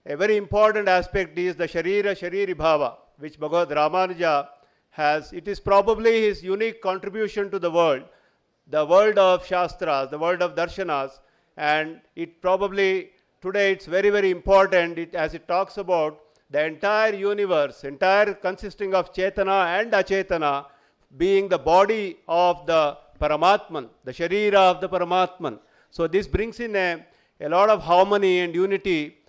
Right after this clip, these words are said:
in the entire universe, because they all form the Sharira of the Paramatman, and they are inseparably associated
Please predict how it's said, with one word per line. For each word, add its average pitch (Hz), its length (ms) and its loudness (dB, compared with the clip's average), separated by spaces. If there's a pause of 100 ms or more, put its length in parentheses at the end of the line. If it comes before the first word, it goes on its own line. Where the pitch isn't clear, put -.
(160)
in 131 80 -20
the 143 120 2
entire 180 640 2 (200)
universe, 170 680 2
because 160 320 -4
they 165 60 -4
all 208 440 4
form 180 440 2 (280)
the 147 100 -8
Sharira 180 380 -2
of 170 300 2
the 160 80 -10
Paramatman, 156 760 -6 (280)
and 156 180 -8
they 160 60 0
are 151 140 2
inseparably 208 800 -4
associated 190 800 -2